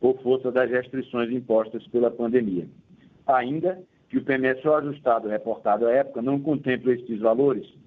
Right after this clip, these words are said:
nós os identificamos aqui para fins de comparabilidade. Adicionalmente, registro que no primeiro trimestre desse ano nós implementamos mais uma etapa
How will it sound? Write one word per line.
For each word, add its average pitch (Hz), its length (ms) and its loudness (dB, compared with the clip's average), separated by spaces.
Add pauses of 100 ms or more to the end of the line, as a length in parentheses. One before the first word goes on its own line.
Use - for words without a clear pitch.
(300)
nós 139 200 0
os 151 120 -8
identificamos 143 680 -2
aqui 127 280 0
para 131 220 0
fins 123 200 -8
de 123 80 -10
comparabilidade. 120 840 -2 (840)
Adicionalmente, 147 840 0 (460)
registro 123 560 -2 (340)
que 127 80 -6
no 139 120 0
primeiro 147 400 0
trimestre 139 500 -2
desse 127 280 -2
ano 123 280 0
nós 143 260 2
implementamos 147 760 0
mais 160 280 0
uma 185 120 -2
etapa 139 460 0